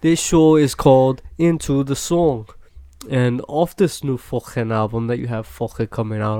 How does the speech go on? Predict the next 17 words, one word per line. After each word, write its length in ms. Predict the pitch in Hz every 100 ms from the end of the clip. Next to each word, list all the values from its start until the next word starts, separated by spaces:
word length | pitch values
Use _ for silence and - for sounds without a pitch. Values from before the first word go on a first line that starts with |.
| 117
on 100 | -
April 300 | 113 - 120
twentieth, 640 | - 113 123 143 156 - - - - - - - _
talk 260 | - 240 247
to 100 | 254
me 140 | 214
about, 480 | 196 165 165 156 -
talk, 260 | 175 180 -
talk 220 | 196 220
to 100 | 233
me 120 | 214
about 280 | 175 165 160
this 160 | 170
fucking 540 | - - 156 - 165 147
song 380 | - 127 123 127
called 260 | 135 131
Faith. 460 | - 165 151 -